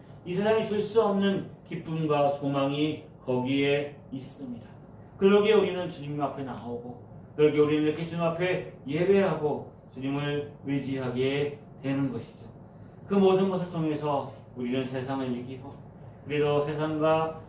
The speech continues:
타협하고 세상에 빠지고 세상으로 물러가서 세상으로 흘러가지 않고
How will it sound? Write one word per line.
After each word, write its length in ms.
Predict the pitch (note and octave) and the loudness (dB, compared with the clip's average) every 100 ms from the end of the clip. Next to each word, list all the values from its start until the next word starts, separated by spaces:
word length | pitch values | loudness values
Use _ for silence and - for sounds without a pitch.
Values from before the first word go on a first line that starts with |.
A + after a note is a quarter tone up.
| - - | -18 2
타협하고 880 | F3+ F3+ F3 - E3 E3+ E3+ E3+ - - - | 6 6 6 -2 -6 -4 -6 -6 -10 -16 -12
세상에 640 | D#3+ E3 E3+ E3+ E3 E3 | -4 -2 -2 -2 -2 -2
빠지고 680 | F3 E3+ E3+ E3 F3 E3+ - - - | 0 0 -2 -4 -4 -4 -8 -16 -12
세상으로 440 | E3 F3 E3+ E3+ | -6 -4 -2 -2
물러가서 880 | D#3 E3 F3+ F3 F3 F3 F#3 F3 - - G3 | -2 0 0 2 0 0 -2 -2 -6 -12 -8
세상으로 340 | G#3 G#3 F#3 | -2 0 0
흘러가지 480 | G3 G#3 F#3 F#3 G3 | 0 0 -2 -4 -4
않고 600 | D#3 C#3 - F3+ E3+ | -4 -8 -8 -8 -8